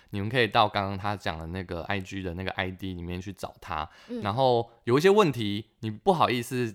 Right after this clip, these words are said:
Speaker 1: 讲的话，你可以私讯如如，那他如果有看到的话，他会第一时间就回复所有听众朋友。
Speaker 2: 没错。
Speaker 1: 那最后呢，谢谢如如今天来我们的节目。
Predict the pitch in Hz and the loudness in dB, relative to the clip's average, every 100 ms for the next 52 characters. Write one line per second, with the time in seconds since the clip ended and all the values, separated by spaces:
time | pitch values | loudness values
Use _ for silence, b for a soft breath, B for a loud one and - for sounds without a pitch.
0 | - - 85 82 98 110 92 90 104 95 | -4 0 0 0 2 2 2 -2 -4 -4
1 | - 104 117 98 - - - 107 107 107 | -6 -6 -4 -6 -6 -10 -4 -2 -2 0
2 | 104 98 95 92 87 82 - 107 104 90 | -2 -2 -2 -4 -4 -8 -8 0 2 2
3 | 95 90 92 95 92 87 95 92 117 87 | -2 -2 -2 -2 -4 -6 -8 -10 -10 -8
4 | 85 87 85 - 85 - 92 87 95 82 | -8 -10 -10 -8 -8 -8 -10 -8 -8 -8
5 | 98 82 80 78 - 98 - - 226 220 | -10 -8 -8 -8 -14 -12 -14 -14 -20 -18
6 | 262 262 254 220 185 B B B _ 165 | -14 -10 -8 -10 -12 B B B _ -4
7 | 165 185 180 156 127 117 117 156 135 113 | 0 2 4 2 2 0 0 -2 0 0
8 | 101 95 90 90 113 113 98 90 87 85 | 0 0 -4 -6 -4 -2 -2 -2 -6 -6
9 | 95 90 104 101 | -4 -2 -2 -4